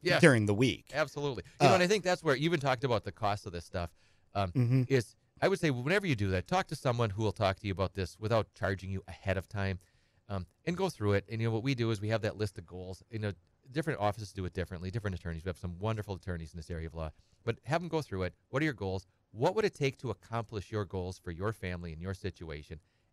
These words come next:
Speaker 1: And then have them tell you the dollar amount. What would this cost? And then if you say, "Yeah, for that accomplishment, yeah, that's the cost or that's the cost," but find out ahead of time, you know, during that meeting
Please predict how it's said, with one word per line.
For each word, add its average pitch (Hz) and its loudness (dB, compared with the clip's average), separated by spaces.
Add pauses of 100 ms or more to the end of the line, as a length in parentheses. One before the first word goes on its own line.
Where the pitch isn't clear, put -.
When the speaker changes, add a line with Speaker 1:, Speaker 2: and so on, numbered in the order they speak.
Speaker 1:
And 117 0
then 147 2
have 180 -6
them 214 -2
tell 156 -6
you 151 -2
the 139 -4
dollar 113 -2
amount. 85 -4
What 120 -2
would 160 -8
this 135 -6
cost? 95 -6 (440)
And 139 -2
then 147 0
if 139 -6
you 165 -8
say, 151 -4
"Yeah, 190 -8 (300)
for 135 -2
that 120 0
accomplishment, 131 -10 (340)
yeah, 143 0
that's 120 -4
the 156 -6
cost 131 -6
or 120 -8
that's 127 -4
the - -12
cost," 87 -4 (180)
but 151 -6
find 233 -8
out 170 0
ahead 113 0
of 113 0
time, 92 -2 (340)
you 107 -10
know, 98 0
during 127 2
that 107 -2
meeting 95 -6